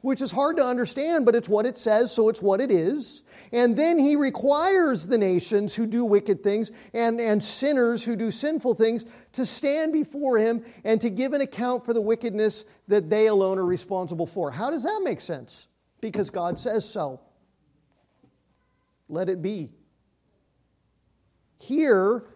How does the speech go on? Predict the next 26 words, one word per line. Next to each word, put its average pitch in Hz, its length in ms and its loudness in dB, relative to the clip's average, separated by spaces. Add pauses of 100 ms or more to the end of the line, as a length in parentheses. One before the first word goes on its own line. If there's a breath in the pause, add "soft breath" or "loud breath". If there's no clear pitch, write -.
(120)
God 262 340 0
is 226 120 0
sovereignly 262 580 -4
proclaiming 233 680 -4
that 196 100 0
Edom 233 400 -2
is 180 100 -2
gonna 233 200 -6
answer 202 600 -2
for 202 160 -4
their 220 160 2
sins 254 380 -8
against 208 340 -2
Israel. 143 480 -4 (1200)
Verse 202 280 -2
eight, 156 260 -4 (1120)
"Will 196 320 4
I 254 180 0
not 214 220 0
on 214 220 0
that 240 200 0
day, 180 200 0
declares 208 420 0
the 226 60 -4
Lord, 185 300 0
destroy 180 800 -2